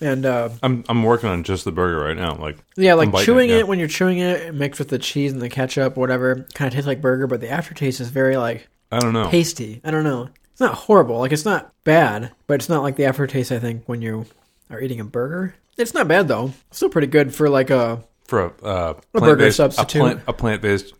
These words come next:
Speaker 1: Yeah,
Speaker 2: Yeah.
Speaker 1: and this one's, like, heartier than the Impossible Burger that we had. So the Impossible Whopper was, like, a very thin patty.
Speaker 2: Mm-hmm.
Speaker 1: This is
Speaker 2: This
Speaker 1: a
Speaker 2: is a,
Speaker 1: thick one.
Speaker 2: this is a thick boy.
Speaker 1: Yeah, so I don't know if that makes a difference. Like, if you have a thinner patty, maybe it, like, hides it,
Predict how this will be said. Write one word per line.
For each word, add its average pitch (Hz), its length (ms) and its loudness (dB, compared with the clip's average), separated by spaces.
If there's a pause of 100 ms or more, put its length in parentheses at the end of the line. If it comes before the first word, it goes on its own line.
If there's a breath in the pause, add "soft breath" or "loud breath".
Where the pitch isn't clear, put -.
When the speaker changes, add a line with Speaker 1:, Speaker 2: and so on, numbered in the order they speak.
(120)
Speaker 1:
Yeah, 170 220 0
Speaker 2:
Yeah. 123 100 0
Speaker 1:
and 196 80 2
this 202 120 0
one's, 226 160 0
like, - 280 2
heartier 151 540 4
than 127 220 -2
the 123 200 -6
Impossible 131 440 -4
Burger 120 240 -2
that 120 100 -6
we 110 100 -10
had. 127 300 -10
So 143 60 -6
the 147 60 -2
Impossible 156 400 0
Whopper 143 360 2 (220)
was, 165 100 -14
like, 131 100 -8
a 117 40 -10
very 139 240 2
thin 143 320 -4
patty. 156 300 -2
Speaker 2:
Mm-hmm. 113 240 2 (220)
Speaker 1:
This 135 140 2
is 123 60 4
Speaker 2:
This 123 80 0
Speaker 1:
a 127 60 4
Speaker 2:
is 110 40 6
a, - 20 -6
Speaker 1:
thick 165 220 6
one. 98 160 -8
Speaker 2:
this 107 80 -4
is - 80 2
a - 20 4
thick - 280 -2
boy. 76 240 -2
Speaker 1:
Yeah, 120 280 -4
so 131 480 0 (280)
I - 40 0
don't 147 100 0
know 139 100 2
if 131 80 -2
that 123 140 -4
makes 131 180 -4
a 131 40 -6
difference. 147 400 -2
Like, 139 140 -2
if 123 160 -2
you 131 60 0
have 123 100 -2
a 120 60 -10
thinner 147 260 -2
patty, 143 440 0 (300)
maybe 131 260 2
it, 117 60 -4
like, 117 220 -4 (100)
hides 123 300 -4
it, 135 140 -6